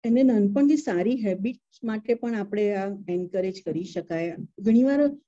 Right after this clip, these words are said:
અત્યારે હું, બાળક આવે, અમે તેની સાથે વાત કરતા હોઈએ તો just પૂછીએ કે તારા ઘરે ભગવાનનો photo છે? That's something we need to talk with a child. કોઈ પણ speech correction માટે પણ પ્રયત્ન કરીએ કે બાળક શ્લોક શીખવા આવે, કંઈક બીજી વાત પણ આપણે કરતા હોઈએ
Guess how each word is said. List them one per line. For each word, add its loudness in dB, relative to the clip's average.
અત્યારે -2
હું, 2
બાળક -6
આવે, -4
અમે -2
તેની -2
સાથે -6
વાત -6
કરતા -6
હોઈએ 0
તો -4
just -10
પૂછીએ -6
કે -16
તારા -2
ઘરે 0
ભગવાનનો -2
photo -6
છે? -8
That's -2
something 4
we 8
need 8
to 4
talk 0
with 0
a -4
child. 0
કોઈ 2
પણ 0
speech -6
correction -4
માટે -4
પણ -4
પ્રયત્ન -4
કરીએ -2
કે -12
બાળક -4
શ્લોક -4
શીખવા -4
આવે, -6
કંઈક -6
બીજી -4
વાત -6
પણ -6
આપણે -6
કરતા -6
હોઈએ -2